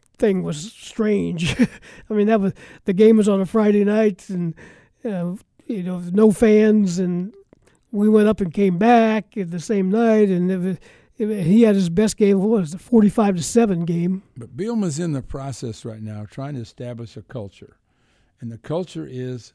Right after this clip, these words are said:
Speaker 2: physicality and being able to play the way Iowa and Wisconsin play, hold the other team down, and as you get better, maybe in, we'll have a different quarterback in a year or two, and maybe if you, if you have a consistent defense, you can build your offense around,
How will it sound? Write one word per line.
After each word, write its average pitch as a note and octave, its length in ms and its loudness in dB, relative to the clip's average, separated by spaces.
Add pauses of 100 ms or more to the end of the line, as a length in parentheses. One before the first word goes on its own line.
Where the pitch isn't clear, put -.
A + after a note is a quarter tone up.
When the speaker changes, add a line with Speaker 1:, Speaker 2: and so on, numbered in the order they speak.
(140)
Speaker 2:
physicality A2 840 -12 (480)
and A2+ 160 -14
being C#3 200 -8
able C3+ 180 -10
to B2+ 80 -12
play A#2+ 260 -10
the G#2+ 120 -12
way A#2 260 -14
Iowa B2+ 420 -12
and B2 120 -8
Wisconsin A#2+ 640 -12
play, G2 440 -16 (320)
hold F3 320 -6
the F3+ 100 -6
other E3+ 180 -8
team D3+ 300 -10
down, A2+ 400 -12 (360)
and C3+ 200 -10
as B2+ 180 -12
you B2+ 80 -10
get C3 240 -10
better, D3 360 -10
maybe C#3 320 -10
in, C3+ 220 -12
we'll A#2 140 -10
have A#2 160 -14
a A2+ 60 -14
different C#3 300 -12
quarterback C#3 500 -12
in C3+ 80 -8
a B2 40 -4
year C3 240 -6
or C3+ 40 -10
two, B2+ 380 -10 (340)
and A#2+ 140 -8
maybe C3 360 -8
if A2+ 140 -14
you, B2 300 -10
if A2+ 120 -16
you B2 140 -10
have A#2+ 260 -12
a - 60 -20
consistent F3 800 -10
defense, A#2+ 580 -10 (380)
you B2 140 -8
can A2+ 200 -8
build D3 400 -4
your A#2+ 160 -8
offense A#2+ 540 -10
around, A#2 560 -10